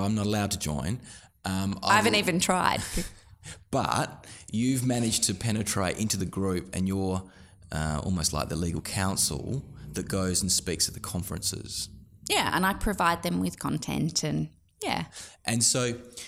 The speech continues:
Speaker 1: you've written a book.
Speaker 2: I have.
Speaker 1: Uh, Growing a Medical Practice.
Speaker 2: Yes.
Speaker 1: Which, um, for the people who don't know,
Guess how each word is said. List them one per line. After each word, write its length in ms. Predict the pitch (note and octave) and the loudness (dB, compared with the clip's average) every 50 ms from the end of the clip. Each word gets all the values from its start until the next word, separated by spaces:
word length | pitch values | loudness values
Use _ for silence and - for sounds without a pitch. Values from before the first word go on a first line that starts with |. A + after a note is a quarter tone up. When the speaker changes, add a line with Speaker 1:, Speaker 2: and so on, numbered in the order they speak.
| - - | -14 -8
Speaker 1:
you've 220 | - C3+ D3 C#3 D3 | -2 0 0 2 2
written 180 | C#3+ A2+ A2+ | 2 2 2
a 40 | G#2 F#2 D2+ - G2 | 0 0 0 0 0
book. 380 | C#3 F#3+ - - - - - - _ _ _ _ _ _ _ _ _ _ _ _ _ _ _ _ _ _ _ - - - - | 0 -2 -4 -8 -14 -16 -18 -20 _ _ _ _ _ _ _ _ _ _ _ _ _ _ _ _ _ _ _ -10 -10 -8 -8
Speaker 2:
I 40 | E3 | -6
have. 200 | F3+ F#3 A3+ A#3+ | -4 -2 -2 -2
Speaker 1:
Uh, 40 | - - - - - | -2 -4 -8 -4 -2
Growing 220 | - G2+ - G2+ | 2 2 4 4
a 40 | F#2+ | 4
Medical 300 | G2 F#2+ G2 F#2 - F#2 | 2 2 2 0 -2 -2
Practice. 480 | - - F2 D#2 - - D3+ F#3 - - | -2 -2 -4 -2 -2 -2 -2 -2 0 0
Speaker 2:
Yes. 480 | - - D#4+ - - - - - - - - - - - - | 0 0 0 2 2 2 0 0 -2 -8 -14 -20 -20 -12 -6
Speaker 1:
Which, 420 | - G2 F#2+ - - - - - - - _ _ | -4 -2 0 0 0 0 0 -2 -6 -10 _ _
um, 600 | - F2+ E2+ E2+ E2+ E2 E2 E2 E2 D#2+ E2 - - - - - - _ _ - _ _ _ _ _ - - _ _ | -2 0 0 0 2 2 2 2 0 0 -2 -2 -6 -10 -20 -20 -20 _ _ -20 _ _ _ _ _ -20 -20 _ _
for 140 | - - F#2 | -6 -4 -4
the 40 | F2 | -2
people 240 | - G2 E2 E2 D#2+ | -2 -2 -2 -2 -2
who 100 | F#2 E2 | -2 -2
don't 280 | D2 F2 D#2 D#2 D2 C#2 | -2 0 0 0 0 0
know, 320 | D#2+ E2 F#2 A#2+ D3 D3+ | 0 0 0 0 0 -2